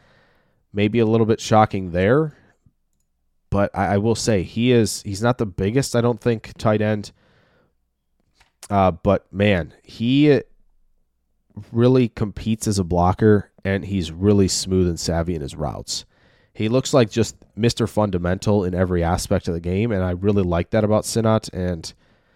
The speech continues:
like I said, these, it's a lot gonna be a smaller class at, at, at tight end, but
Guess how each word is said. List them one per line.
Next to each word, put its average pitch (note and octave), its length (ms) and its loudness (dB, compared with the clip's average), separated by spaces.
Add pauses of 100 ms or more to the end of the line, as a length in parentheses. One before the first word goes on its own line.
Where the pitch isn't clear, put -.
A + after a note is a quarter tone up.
(920)
like A#2+ 80 0
I C3 40 4
said, B2 260 4
these, G2+ 240 0
it's A2 120 -6
a A2 60 0
lot G#2+ 200 2
gonna A2+ 120 0
be C3 120 0
a G2+ 40 2
smaller A2 480 2
class G#2 640 -2
at, G#2 120 -4
at, G2+ 140 -4 (260)
at A2 140 -6
tight G#2+ 240 0
end, B2+ 320 -2 (100)
but - 300 0